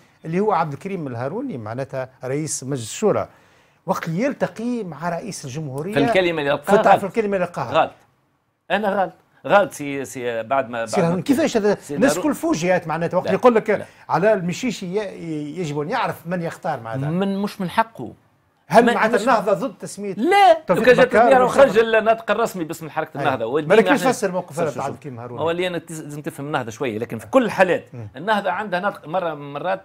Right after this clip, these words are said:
Speaker 2: تكلم، ما نعرفش في، ها، راشد غنوشي خرج، خرج بيان.
Speaker 1: مم.
Speaker 2: قال راهو النهضة عندها ناطق رسمي بتاعها ورئيس الحركة بتاعها إذا كانت تحب تتكلم.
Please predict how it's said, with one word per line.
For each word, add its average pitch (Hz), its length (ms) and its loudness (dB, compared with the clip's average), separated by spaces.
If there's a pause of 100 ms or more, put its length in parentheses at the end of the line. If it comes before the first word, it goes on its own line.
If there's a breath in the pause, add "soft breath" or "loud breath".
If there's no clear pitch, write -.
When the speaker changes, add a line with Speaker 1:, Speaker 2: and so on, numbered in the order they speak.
(120)
Speaker 2:
تكلم، 180 460 -6
ما 170 140 -6
نعرفش 160 360 -8
في، 117 400 -12
ها، 127 360 -8 (340 soft breath)
راشد 170 180 2
غنوشي 180 320 -8
خرج، 190 400 -6 (360)
خرج 175 200 -6
بيان. 156 340 -4 (220)
Speaker 1:
مم. 120 100 -14 (160)
Speaker 2:
قال 185 160 6
راهو 175 120 0
النهضة 190 440 -2 (100)
عندها 147 460 -2
ناطق 180 320 -2
رسمي 170 220 -8
بتاعها 190 280 -4
ورئيس 185 240 -4
الحركة 175 300 -6
بتاعها 151 260 -4
إذا 139 80 -8
كانت 147 180 -8
تحب 139 160 -10
تتكلم. 104 240 -4